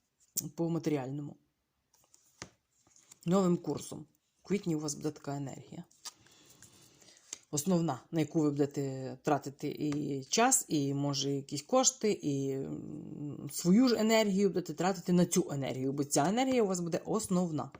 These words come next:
Ось такий другий варіант. Дякую вам за увагу, другий варіант. Все, всім дякую за увагу.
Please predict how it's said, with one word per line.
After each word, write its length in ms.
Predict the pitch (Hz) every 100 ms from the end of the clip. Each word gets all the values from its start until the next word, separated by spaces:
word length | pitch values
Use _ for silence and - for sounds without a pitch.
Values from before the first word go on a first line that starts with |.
| _ _ _ _ _ _ _ _ _ - _ _ - - - - _ _ - _ _ _ _ - 139
Ось 100 | -
такий 340 | 147 - 78
другий 260 | 69 147 135
варіант. 340 | 165 254 240
Дякую 340 | - 139 - 160
вам 100 | 151
за 120 | -
увагу, 360 | 170 175 254 247 -
другий 240 | 220 214 190
варіант. 340 | 202 196 190 - _ _ _ _ _ _ _ _ _
Все, 360 | - - - 147
всім 360 | - - 185 165
дякую 440 | 156 147 180 170
за 140 | 160 175
увагу. 540 | 170 180 233 240 254